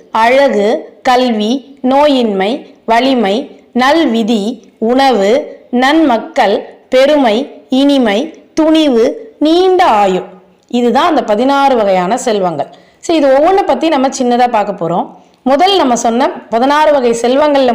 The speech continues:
முதல் செல்வம் புகழ். அதாவது யாரும் பிறக்கிறப்ப புகழோட பிறக்கிறது இல்ல. அவங்க என்ன செயல் செய்யறாங்க, அவங்க எப்படி நடந்துக்கிறாங்க, அவங்களோட நன்னடத்தை,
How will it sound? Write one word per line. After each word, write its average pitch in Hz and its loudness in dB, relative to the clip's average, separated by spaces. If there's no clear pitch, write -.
முதல் 294 0
செல்வம் 214 -2
புகழ். 302 0
அதாவது 277 2
யாரும் 269 2
பிறக்கிறப்ப 302 0
புகழோட 277 2
பிறக்கிறது 233 0
இல்ல. 156 -4
அவங்க 226 0
என்ன 330 2
செயல் 277 2
செய்யறாங்க, 185 0
அவங்க 247 0
எப்படி 381 -2
நடந்துக்கிறாங்க, 214 0
அவங்களோட 262 2
நன்னடத்தை, 240 0